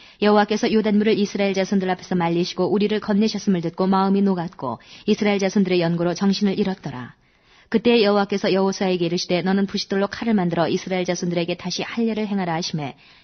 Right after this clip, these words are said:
여호수아가 부싯돌로 칼을 만들어 할례산에서 이스라엘 자손들에게 할례를 행하니라. 여호수아가 할례를 시행한 까닭은 이것이니 애굽에서 나온 모든 백성 중 남자 곧 모든 군사는 애굽에서 나온 후 광야 노중에서 죽었는데 그 나온 백성은 다 할례를 받았으나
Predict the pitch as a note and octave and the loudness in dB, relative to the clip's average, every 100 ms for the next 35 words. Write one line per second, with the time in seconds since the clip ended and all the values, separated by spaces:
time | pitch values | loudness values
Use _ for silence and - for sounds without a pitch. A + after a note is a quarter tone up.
0 | - G#3 G#3 G#3 G#3 A3 A3+ G3+ F#3+ F#3+ | -2 2 2 2 0 0 -2 -4 -2 -2
1 | F#3 F#3+ E3+ D#3+ D#3+ D#3+ G3+ F3 E3+ E3+ | -2 -2 -2 -2 -2 -2 -2 -2 -2 -4
2 | E3+ F3+ G3+ F#3+ F#3+ F#3 F#3+ F#3+ F3+ F#3 | -4 -4 -4 -2 -2 -2 -2 -2 -2 -2
3 | F#3+ A#3 G#3+ G3+ G#3+ F#3+ D#3 C3+ B2 A2 | -2 0 0 0 -2 -2 -4 -8 -12 -16
4 | _ - - _ _ - G#3 G#3 A3 G#3 | _ -20 -20 _ _ 2 4 6 4 2
5 | A#3 A#3 A#3+ A3+ A3+ - A3+ G3+ G3 F3 | 2 2 2 2 0 0 2 2 2 0
6 | E3 E3 F#3+ F3+ G#3 - D3+ - - - | 0 0 0 0 -2 -2 -4 -6 -14 -4
7 | F#3+ F#3+ F#3+ G3 F#3+ G3+ G3 G3 G#3 F#3+ | 0 0 0 0 2 2 2 2 0 -2
8 | - F3+ F#3 F3+ F3 F3+ F3 C3+ - - | -4 -2 -2 0 0 0 0 -4 -8 -16
9 | - G#3 G3+ G#3 G#3+ G#3+ G3 G3+ G3+ F3+ | 0 4 6 4 2 2 0 0 0 0
10 | F3+ F3 F#3 E3 D#3+ E3 F#3 G3+ F#3 G3 | -2 -2 -2 -2 -2 -2 -4 -2 -2 0
11 | F3+ G3 G3 F#3 F#3+ G#3+ G3 E3+ C#3+ B2 | 0 -2 -2 -4 -4 -4 -2 -2 -4 -8
12 | - - - - G#3+ G3+ G#3 G3+ G3 G#3+ | -12 -18 -10 0 2 4 2 0 0 0
13 | G#3+ G#3 A#3 G3+ F#3 F3 D#3 E3+ - D#3+ | 0 -2 -2 -2 0 -2 -2 -4 -2 -4